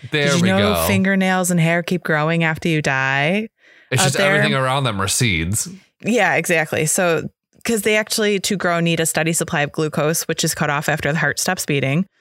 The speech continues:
Speaker 1: Yeah.
Speaker 2: So they're not gonna grow anymore, but the skin around the hair follicles and nails dehydrate, which, like you said, retracts, recedes. So it makes
Speaker 1: Yeah.
Speaker 2: them appear a little longer, but it's just 'cause everything else is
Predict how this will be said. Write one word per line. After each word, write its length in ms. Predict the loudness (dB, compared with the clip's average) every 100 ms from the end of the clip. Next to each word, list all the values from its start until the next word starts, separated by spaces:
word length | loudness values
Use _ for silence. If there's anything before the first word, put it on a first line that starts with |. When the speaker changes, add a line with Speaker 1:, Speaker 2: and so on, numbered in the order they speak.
| _
Speaker 1:
Yeah. 300 | 0 0 -2 -8
Speaker 2:
So 140 | -4 0
they're 100 | 0
not 160 | 0
gonna 160 | 0 0
grow 120 | 0
anymore, 380 | 2 2 2 0
but 160 | 0 -2
the 80 | -2
skin 260 | 0 0
around 240 | 0 0 0
the 60 |
hair 180 | 0 0
follicles 440 | 0 -2 -2 -2 0
and 80 |
nails 200 | 0 -2
dehydrate, 880 | -2 -2 0 0 0 0 0 0 -4 -8 _ _ _ -4
which, 280 | -2 0 -2
like 140 | -2
you 60 | -2
said, 200 | -2 -4 -6
retracts, 460 | -4 -2 -2 -2 -4
recedes. 500 | -2 0 0 0 0
So 160 | -2
it 60 | 0
makes 180 | 0 2
Speaker 1:
Yeah. 240 | 2 0
Speaker 2:
them 100 | 0
appear 340 | 0 0 0
a 80 | 0
little 280 | 0 -2 -2
longer, 540 | -2 -2 -2 -2 -2 -4 -12 -20 -20 _ _ -6
but 140 | -2
it's 140 | -2
just 180 | -2 -2
'cause 160 | -4 -2
everything 420 | 0 -2 -2 -4
else 240 | -2 -2 -2
is 440 | -4 -6 -8 -12